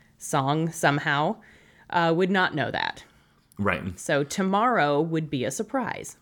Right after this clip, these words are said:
Speaker 2: Right. So he's, she asks if he'll play it, and he says he will if she will sing.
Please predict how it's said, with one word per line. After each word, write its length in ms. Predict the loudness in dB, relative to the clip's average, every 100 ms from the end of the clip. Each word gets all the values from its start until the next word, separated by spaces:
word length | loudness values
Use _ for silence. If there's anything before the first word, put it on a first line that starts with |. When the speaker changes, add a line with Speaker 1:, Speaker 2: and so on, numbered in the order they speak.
| -4
Speaker 2:
Right. 260 | -2 -2 -6 _ _ _ _ _ _
So 360 | -4 2 2 0 -6 _
he's, 440 | -8 0 2 2 -2
she 220 | 0 2
asks 260 | 0 0 -2
if 100 | 0
he'll 120 | -2
play 380 | -2 0 2 2
it, 140 | 0 -4 _ _ -16 -4
and 140 | 0
he 140 | 2
says 340 | 2 2 2 0
he 100 | 0
will 240 | 2 2
if 120 | 2
she 160 | 0 0
will 160 | 0 0
sing. 420 | 0 -2 -4